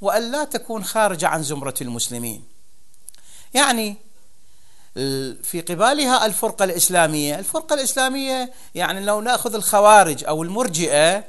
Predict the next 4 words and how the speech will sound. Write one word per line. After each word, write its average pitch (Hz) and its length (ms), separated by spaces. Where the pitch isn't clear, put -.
الخوارج 202 640
أو 220 180
المرجئة، 180 800
يعني، 196 560